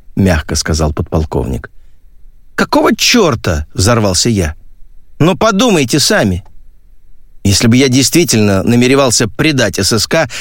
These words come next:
и выжить после этого, то, конечно, уж постарался бы сделать это таким образом,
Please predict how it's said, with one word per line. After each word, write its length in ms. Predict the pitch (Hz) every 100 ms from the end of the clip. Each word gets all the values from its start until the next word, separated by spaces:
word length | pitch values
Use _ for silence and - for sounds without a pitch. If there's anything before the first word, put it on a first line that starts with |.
| -
и 120 | 185
выжить 380 | 170 160 120 113
после 400 | - 113 120 143
этого, 340 | 180 98 80 - - - - - - -
то, 100 | 254
конечно, 460 | 247 185 214 262
уж 140 | 247 -
постарался 580 | 240 - 214 202 208
бы 100 | 208
сделать 340 | 190 147 196 170
это 180 | 175 175
таким 400 | 156 131 254 269
образом, 440 | 160 127 104 85